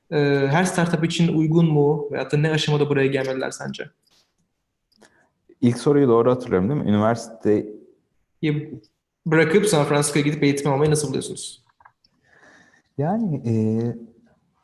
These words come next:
Speaker 2: biraz ya, bana mesela bu soruyu soran birine hani şunu da, şunu sormak lazım. Niye üniversiteyi bırakıp San Francisco'ya gelmek istiyorsun? Yani hani onun asıl arkasındaki amaç ne? Hani bir fikrin mi var, e,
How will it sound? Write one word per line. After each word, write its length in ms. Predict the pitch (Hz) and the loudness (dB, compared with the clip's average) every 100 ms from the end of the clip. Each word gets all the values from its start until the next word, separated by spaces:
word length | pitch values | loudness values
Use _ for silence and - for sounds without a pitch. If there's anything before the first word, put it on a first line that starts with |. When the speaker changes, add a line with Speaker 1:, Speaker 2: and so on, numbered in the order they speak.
| - | -4
Speaker 2:
biraz 480 | 156 208 208 - - - _ _ _ _ _ _ | 0 2 0 -4 -16 -20 _ _ _ _ _ _
ya, 140 | - - _ _ _ - | -14 -14 _ _ _ -2
bana 240 | 143 185 | 0 2
mesela 560 | 196 185 175 170 165 120 | 0 0 0 2 0 -2
bu 80 | 117 | -4
soruyu 400 | - 143 151 147 | 0 0 0 -2
soran 640 | 147 135 135 135 120 - | -2 0 0 -2 -4 -2
birine 440 | 120 131 147 156 | 0 0 -2 -4
hani 240 | 104 104 92 | -4 -6 -6
şunu 360 | - 120 131 | -6 -2 0
da, 120 | 135 95 | 0 0
şunu 420 | - - 127 131 | -4 -8 -4 -2
sormak 480 | 127 98 90 90 76 | 0 0 0 -2 0
lazım. 460 | 85 90 135 165 - _ - | 0 0 -2 -8 -10 _ -4
Niye 320 | 104 143 147 | 0 0 0
üniversiteyi 640 | 131 110 107 107 104 104 | 0 2 0 -2 -2 0
bırakıp 340 | 107 107 110 | 0 -2 -6
San 260 | - 110 110 | -2 0 0
Francisco'ya 480 | 113 104 107 104 120 | -2 -4 -4 -2 0
gelmek 440 | 117 101 101 120 | 2 2 0 -4
istiyorsun? 640 | - - 104 82 - - - _ _ _ _ _ - | -10 -10 -6 -4 -6 -18 -20 _ _ _ _ _ 0
Yani 280 | 98 95 98 | 2 2 2
hani 320 | 98 92 - - _ - | -2 -4 -8 -18 _ -2
onun 400 | 113 123 123 - | 2 2 0 -4
asıl 320 | 104 - 143 | -8 -4 0
arkasındaki 760 | 131 120 - 120 120 117 117 117 | 2 2 -2 -4 0 0 0 0
amaç 420 | 107 110 113 - | 2 2 0 -2
ne? 280 | 92 85 85 | -6 -6 -8
Hani 320 | 87 90 90 98 | -8 -8 -8 -10
bir 80 | |
fikrin 460 | 92 - 92 - 123 | -10 -8 -8 -4 -2
mi 220 | 147 131 | 0 0
var, 400 | 113 92 - - | 0 0 -4 -6
e, 320 | 98 92 90 | -2 0 0